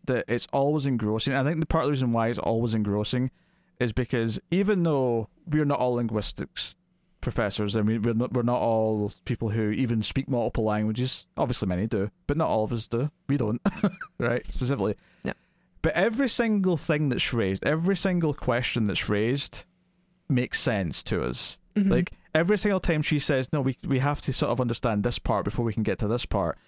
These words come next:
Speaker 1: it always makes sense. And it makes the art of, like, trying to communicate with someone who has a language that you can't compare anything to fascinating. And it
Speaker 2: Yeah.
Speaker 1: always makes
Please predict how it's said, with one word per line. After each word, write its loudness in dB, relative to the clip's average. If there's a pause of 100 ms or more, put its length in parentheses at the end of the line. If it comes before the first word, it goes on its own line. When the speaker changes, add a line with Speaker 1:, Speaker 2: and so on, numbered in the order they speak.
(160)
Speaker 1:
it 0
always 0
makes -2
sense. -2 (320)
And 2
it 0
makes 0
the 0 (220)
art 0 (500)
of, 0
like, -2 (140)
trying 0
to -4
communicate 0
with -2
someone 0
who 0
has 2
a 0
language 0
that -2
you -2
can't -2
compare 0
anything 0
to 0 (1120)
fascinating. 0 (300)
And 0
it 0
Speaker 2:
Yeah. -2
Speaker 1:
always 4
makes -2